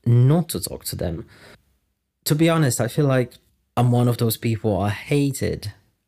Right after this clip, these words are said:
when I was dating six years ago, when I tried to chat to somebody and they were like, "Oh, but, you know, you're too young." And I was like, "I'm not eighteen, I'm in my twenties."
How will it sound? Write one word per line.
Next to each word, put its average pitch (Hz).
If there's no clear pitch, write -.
when 110
I 101
was 104
dating 101
six 101
years 117
ago, -
when 92
I 117
tried 107
to 107
chat 104
to -
somebody 101
and 98
they 101
were 98
like, 98
"Oh, 101
but, -
you 113
know, 101
you're 95
too 107
young." 92
And 123
I 131
was 135
like, 131
"I'm 110
not 113
eighteen, 110
I'm 101
in 104
my 98
twenties." 98